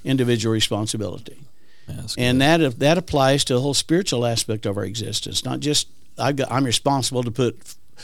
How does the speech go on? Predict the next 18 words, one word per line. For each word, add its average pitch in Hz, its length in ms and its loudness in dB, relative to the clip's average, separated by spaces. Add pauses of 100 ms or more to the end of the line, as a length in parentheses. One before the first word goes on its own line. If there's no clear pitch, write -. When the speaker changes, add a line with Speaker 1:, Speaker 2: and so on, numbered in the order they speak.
(160)
Speaker 1:
food 147 300 6
on 139 80 6
the 123 120 6
table 127 420 2
and 117 100 0
a 113 60 2
house 131 300 2
to 123 100 0
live 117 240 2
in 113 120 2
and 117 120 0
clothes 120 280 2
on 110 120 2
my, 104 160 -2 (180)
on 117 80 -2
my 104 120 -2
family. 127 380 -2
Yeah, 135 340 0